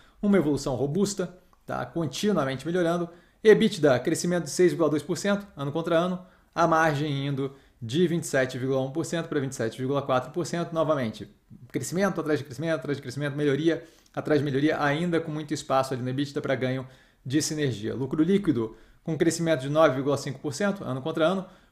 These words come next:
com melhoria na margem. E aí vale a pena olhar a evolução nos nove meses, tá? Pra ver o forte crescimento da operação quando eu tenho um espaço maior de tempo.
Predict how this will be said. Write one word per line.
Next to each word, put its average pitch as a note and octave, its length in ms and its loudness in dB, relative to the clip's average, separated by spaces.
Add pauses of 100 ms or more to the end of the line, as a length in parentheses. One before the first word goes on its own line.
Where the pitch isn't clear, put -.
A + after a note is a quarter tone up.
com G#3+ 200 8
melhoria F3+ 320 4
na F3+ 140 -2
margem. F3 460 0 (360)
E G3 140 4
aí G#3+ 180 8
vale E3+ 280 4
a D#3 60 4
pena D#3 220 -2
olhar C#3+ 520 0
a C#3+ 80 2
evolução D3+ 600 0
nos B2 200 -4
nove C3+ 260 0
meses, B2+ 400 0
tá? A#2 120 -4
Pra C3 180 0
ver C3 180 0
o D#3+ 80 2
forte E3 500 0
crescimento C3+ 340 -4
da C#3 40 -2
operação D3 380 -2
quando E3+ 140 0
eu D#3+ 60 0
tenho D#3+ 200 -6
um E3 60 -4
espaço D3+ 500 -2
maior C#3 180 0
de C#3+ 140 -2
tempo. A2 280 -6